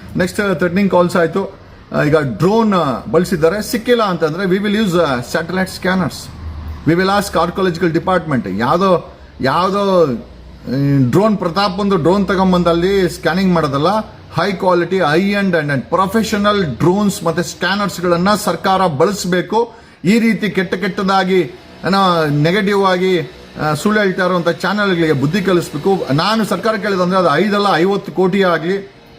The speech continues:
ಸ್ಯಾಟಲೈಟ್ ಸ್ಕ್ಯಾನರ್ಸ್, ಹೈ ಎಂಡ್ ಸ್ಕ್ಯಾನರ್ಸ್ ನಿಮಗೆ ಬೇಕಾ? ಹೈದರಾಬಾದಲ್ಲಿ ಈ ಒಂದು, ಆ, ಸ್ಕ್ಯಾನ್, ಮ-, ಮ-, ಭೂಮಿಯನ್ನ ಸ್ಕ್ಯಾನ್ ಮಾಡುವಂತ ದೊಡ್ಡ ದೊಡ್ಡ ಕಂಪನಿಗಳಿದೆ, they will charge you in crores, but the results will be amazing. ಎಸ್ ಐ ಟಿ ಅವರು ಆ ರೀತಿ,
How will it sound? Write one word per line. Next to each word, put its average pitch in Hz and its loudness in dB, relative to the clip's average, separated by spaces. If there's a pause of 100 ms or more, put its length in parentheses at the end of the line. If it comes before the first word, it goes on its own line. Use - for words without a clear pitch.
(120)
ಸ್ಯಾಟಲೈಟ್ 180 -2
ಸ್ಕ್ಯಾನರ್ಸ್, 175 -2
ಹೈ 165 0
ಎಂಡ್ 190 2
ಸ್ಕ್ಯಾನರ್ಸ್ 175 -4
ನಿಮಗೆ 156 0
ಬೇಕಾ? 180 0 (260)
ಹೈದರಾಬಾದಲ್ಲಿ 185 0 (140)
ಈ 185 4
ಒಂದು, 196 4 (240)
ಆ, 139 2
ಸ್ಕ್ಯಾನ್, 160 -2
ಮ-, 131 2
ಮ-, 123 2
ಭೂಮಿಯನ್ನ 190 4
ಸ್ಕ್ಯಾನ್ 180 -2
ಮಾಡುವಂತ 180 2
ದೊಡ್ಡ 156 2
ದೊಡ್ಡ 196 2
ಕಂಪನಿಗಳಿದೆ, 180 0
they 175 2
will 196 -4
charge 214 0
you 196 2
in - -2
crores, 180 -2
but 143 -4
the 131 0
results 196 -2
will 180 0
be 175 0
amazing. 165 0 (880)
ಎಸ್ 180 0
ಐ 190 2
ಟಿ 180 0
ಅವರು 180 2
ಆ 151 2
ರೀತಿ, 160 -2